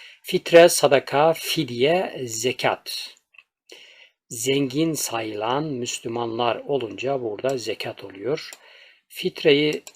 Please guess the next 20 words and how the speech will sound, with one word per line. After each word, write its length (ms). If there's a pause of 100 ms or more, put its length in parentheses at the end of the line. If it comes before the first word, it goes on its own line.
(500)
herkesin 580
vermesi 640
gerekir. 760 (600)
Ama 300
zekat 500
farklı, 540
onun 320
belli 260
bir 180
miktarı 560
var. 220
Burada 240
işte 220 (640)
dinen 420
zengin 500
sayılan 560
diye 200
bir 220 (720)
ölçüde 680
getirilmiştir. 1040